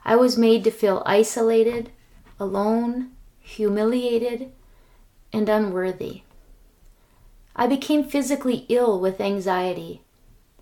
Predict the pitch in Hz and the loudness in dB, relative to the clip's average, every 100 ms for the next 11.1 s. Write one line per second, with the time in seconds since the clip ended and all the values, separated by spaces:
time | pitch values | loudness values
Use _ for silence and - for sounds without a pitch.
0 | _ _ _ 202 220 247 240 247 247 262 | _ _ _ 6 8 8 4 0 0 -2
1 | 262 - - 214 214 202 - 202 214 226 | -2 -4 0 2 2 0 -2 -2 -2 -4
2 | 220 233 202 196 185 190 - 180 196 214 | -2 -2 -2 -4 -4 -8 -10 -6 0 2
3 | 233 233 - 214 196 196 185 190 185 - | 4 2 -2 -2 0 -2 -4 -6 -8 -12
4 | - 196 170 165 - - _ _ _ _ | -4 -4 -4 -8 -14 -18 _ _ _ _
5 | _ _ - - _ _ 226 233 247 240 | _ _ -20 -20 _ _ 2 4 4 -2
6 | 240 240 - - 254 262 220 190 - - | -4 -6 -6 0 2 4 4 0 -2 -14
7 | - - - 214 214 - 233 226 220 202 | -20 -20 -6 -2 -2 4 6 6 4 0
8 | 196 190 190 - 165 156 160 - _ _ | -4 -4 -4 -8 -10 -10 -16 -20 _ _
9 | _ _ _ _ _ _ _ _ _ _ | _ _ _ _ _ _ _ _ _ _
10 | _ _ 226 247 320 370 359 - 185 226 | _ _ 0 2 4 2 0 -4 -2 -4